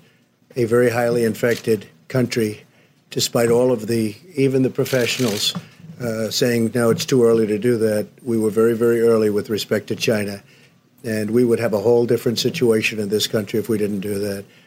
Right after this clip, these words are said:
I would rate it a, a very, very, I would rate ourselves and, and the professionals. I think the professionals have done a fantastic job. As far as the testing, you heard the Admiral. I think the, the testing that we've done, we, we really took over an obsolete system or,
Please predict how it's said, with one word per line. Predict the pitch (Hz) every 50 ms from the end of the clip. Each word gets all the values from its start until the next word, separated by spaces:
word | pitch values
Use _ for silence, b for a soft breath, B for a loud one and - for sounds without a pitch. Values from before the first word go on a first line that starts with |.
| b b b _ -
I | - 113
would | 110 110 104 104
rate | 113 117 123 117
it | 120 113 101
a, | 113 110 107 107 - -
a | 113
very, | 101 113 117 117 117
very, | 110 107 113 110 107 104 107 104 - _ _ _ _
I | - 120 117
would | 113 113 107 101 - - -
rate | 131 120 123 120
ourselves | 117 117 113 104 - - 117 110 113 113 110 -
and, | 110 107 107 113
and | 113 120 117 113
the | 113 113
professionals. | - 135 123 - 175 175 - - - 135 117 101 - - b b b b b b b -
I | 117 113 117
think | - 127 123 107
the | - 110
professionals | - - 110 - 123 113 107 - - 110 104 98 - - -
have | - 117 107 101
done | 113 113 110
a | 107 104 98 98
fantastic | 95 - 117 107 92 - 107 101 95 - - 101
job. | - 117 110 101 98 85 B B B B B -
As | 123 117 -
far | - 131 127 135
as | 147 135
the | - 131
testing, | - - 147 143 143 - 143 120
you | 123 120 117
heard | 120 131 117
the | 123 123
Admiral. | 120 123 123 113 117 113 101 107
I | 110 117
think | 113 - 127 120 110 -
the, | 123 120 113 110 B B B B B B _ _
the | - 120
testing | 110 - 123 127 127 - - 131 120 117 113
that | 110 113 104
we've | 113 117 113 101
done, | 110 123 117 110
we, | 110 127 127 127 127
we | 131 135 131 123 117
really | 113 123 135 139 135 120
took | - 139 - -
over | 123 120 113 113
an | 110 110
obsolete | 113 117 113 - - 120 117 117 117 -
system | - 127 120 - - 127 120 - -
or, | - 190 190 185 185 185 196